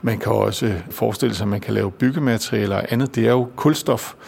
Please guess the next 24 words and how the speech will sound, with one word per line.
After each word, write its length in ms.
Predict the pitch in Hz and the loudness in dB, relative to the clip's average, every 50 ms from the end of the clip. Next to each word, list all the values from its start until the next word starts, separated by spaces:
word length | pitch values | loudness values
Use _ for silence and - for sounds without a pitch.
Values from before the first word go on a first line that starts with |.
| - - - - - - - - - | -20 -18 -16 -16 -16 -16 -16 -16 -8
og 140 | - 113 - | -8 -6 -2
kulstof 440 | - - 127 123 - - 131 - - | 2 2 2 2 2 2 0 2 2
er 120 | 113 117 | 0 0
byggestenen 760 | 113 - - 123 123 143 147 - - 123 117 113 107 107 110 | 0 0 2 2 2 2 0 -2 -2 -2 -2 0 -2 -2 -4
til 160 | - - 117 | -4 -4 -2
rigtig 300 | - 117 113 - - 131 | -2 -2 -2 0 0 0
mange 200 | 110 101 113 117 | 0 0 0 -2
ting 360 | - - 127 120 214 202 190 | -2 -2 -2 -2 -2 -2 -2
i 180 | 131 104 104 101 | 0 0 0 0
vores 240 | 107 104 101 95 - | 0 0 0 -2 -2
samfund. 400 | - 107 104 104 - 117 113 - - - - - - - - | -2 -2 -4 -2 -4 -4 -6 -6 -8 -14 -16 -16 -16 -12 -2
Så 120 | - 123 | 2 2
det 80 | 139 - | 4 4
kan 100 | 180 170 | 4 4
man 100 | 165 139 | 4 6
lave 260 | 127 123 117 110 117 | 6 6 4 4 2
alt 180 | 120 - - | 0 -2 0
muligt 300 | 120 107 104 107 107 107 | 0 0 2 2 2 2
af. 240 | 104 - - - - - - - | 0 0 -2 -6 -12 -16 -6 0
Både 240 | - 120 123 123 120 | 2 4 6 4 4
klare 340 | - - - 113 123 147 165 | 2 0 2 2 4 4 4
materialer 600 | 165 139 - - - 135 113 110 110 117 120 110 | 2 2 0 0 0 2 2 2 2 0 -2 -4
som 320 | - - 117 104 98 95 - - - | -2 -2 -2 -2 -2 -4 -10 -8 -2
vinduer, 420 | - 123 151 160 190 165 165 175 | 0 0 2 2 2 0 0 -2